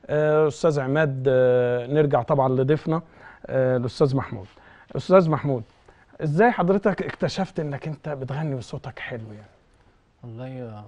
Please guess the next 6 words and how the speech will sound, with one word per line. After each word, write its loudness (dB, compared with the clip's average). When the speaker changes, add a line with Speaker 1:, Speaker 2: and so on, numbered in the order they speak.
Speaker 2:
صحابي -14
طبعًا -12
وجيراني -12
وأصدقائي، -10
أمم، -8
طبعًا -12